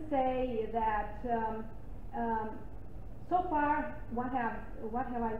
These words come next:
seen, uh, uh, of your creations? They're all interesting, and, uh, including, starting with this, uh, this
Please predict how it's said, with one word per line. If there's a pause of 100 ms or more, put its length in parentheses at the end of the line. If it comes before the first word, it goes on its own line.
(120)
seen, (120)
uh,
uh,
of
your
creations?
They're
all
interesting, (640)
and, (520)
uh, (220)
including, (240)
starting
with (240)
this, (100)
uh,
this